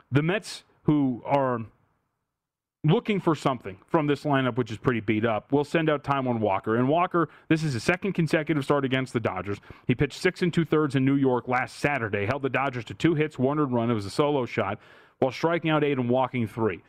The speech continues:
It's a really good line for Walker against the Dodgers. Problem with that is that if you look, it was his best start since July ninth.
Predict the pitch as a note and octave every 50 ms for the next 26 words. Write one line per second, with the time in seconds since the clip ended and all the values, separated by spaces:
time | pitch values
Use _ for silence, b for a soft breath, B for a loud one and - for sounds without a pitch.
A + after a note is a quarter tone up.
0 | b b b - B2+ A#2 B2 D#3 F#3+ F#3 F3+ F3+ C#3+ D3 D#3+ D#3 C3 C#3 C#3 C3+
1 | C3 B2+ A#2+ A2+ A2 b b b _ D3 C3 C3+ C#3+ C#3 B2 - C#3+ C3 B2 A#2
2 | B2 A#2 G#2+ - A#2 G#2+ A#2+ G#2+ G2 F2 - - - b b b b b b _
3 | - F#3 A#3 C4+ B3+ F#3+ D3+ C3+ B2+ - G#2+ G2 F#2+ G#2 - b b b b b
4 | b C3+ B2 D3+ D#3 D3+ C#3+ C3 D3 D#3 C#3+ C3 C#3 A3+ A#3 A3 - - - b
5 | b b B2+ C3 B2 C3+ C3 G#2+ - F3+ G3 F#3+ E3 - - - F#3 F3 D#3+ -
6 | - D#3+ D3 C3+ - - C3+ C3+ C3 C3 B2+ B2 B2 A#2+ B2 G#2+ E2+ E2+ - -